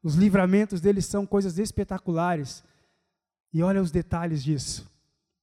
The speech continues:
Manda tirar eles lá de dentro. Gente, o fogo não foi feito pra quê, o fogo? Pra queimar.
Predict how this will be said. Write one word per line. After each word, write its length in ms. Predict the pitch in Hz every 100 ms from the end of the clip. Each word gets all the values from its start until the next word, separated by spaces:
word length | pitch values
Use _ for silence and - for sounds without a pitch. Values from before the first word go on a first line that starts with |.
| _ _ _ _ _ _
Manda 400 | 135 139 180 180
tirar 340 | - 160 160 170
eles 140 | 143
lá 120 | 156
de 120 | 147
dentro. 400 | 131 143 139 - _ _ _ _ _ _ _ _ _ _
Gente, 320 | 156 240 214
o 20 | 202
fogo 380 | 220 254 240
não 80 | 226
foi 320 | 208 202 214
feito 240 | 202 220 -
pra 160 | 226
quê, 140 | 208 202
o 60 | -
fogo? 420 | 185 151 127 - _ _ _ _ _ _ _ _
Pra 120 | 143 139
queimar. 640 | 185 233 226 262 214